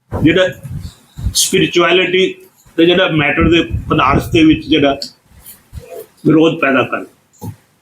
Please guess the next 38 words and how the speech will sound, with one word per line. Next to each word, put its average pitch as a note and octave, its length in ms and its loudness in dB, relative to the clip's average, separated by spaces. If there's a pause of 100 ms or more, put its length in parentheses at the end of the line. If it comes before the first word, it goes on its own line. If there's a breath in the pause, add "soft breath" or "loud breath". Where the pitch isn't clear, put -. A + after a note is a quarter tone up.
(840)
ਦੋਨੋਂ B3+ 320 4
ਹੀ D4+ 40 2
ਨੇ - 260 -2 (460)
ਜੀ। - 200 -2 (380)
ਮੈਂ D#3 140 0
ਤਾਂ G#3 100 2
ਕਹਿੰਦਾ G#3+ 160 2
ਹੁੰਦਾ A3+ 180 4
ਬੰਦੇ F#3+ 260 2
ਦੇ G#3 160 4
ਦੋਨੋਂ, F#3+ 280 0
ਦੋ E3+ 200 2
ਲੱਤਾਂ D3+ 300 0
ਹਨ, G#2+ 160 -8 (580)
ਇੱਕ D#3+ 200 2 (540)
ਜਿਹੜੀ D#3+ 340 2
ਅਧਿਆਤਮ C3+ 460 2
ਦੀ F3 120 2
ਹੈ F3 80 4
ਤੇ - 220 0
ਇੱਕ C#3 160 -2 (240)
ਪਦਾਰਥ A2 380 -2
ਦੀ B2 200 0
ਹੈ। B2+ 100 -2 (1040)
ਜੇ D3 160 2
ਇੱਕ G3+ 320 -2
ਵੀ A#3+ 140 2
ਲੱਤ A3 260 0
ਗਈ G3+ 200 2
ਤਾਂ G3 140 2
ਬੰਦਾ F#3+ 200 0
ਲੰਗੜਾ E3+ 440 2
ਹੋਵੇ, F3 140 2
ਤਾਂ - 160 -8
ਆਪਾਂ C#3+ 220 -2
ਤੁਰ C#3+ 240 2
ਨਹੀਂ A#2 140 2
ਸਕਦਾ। - 220 -14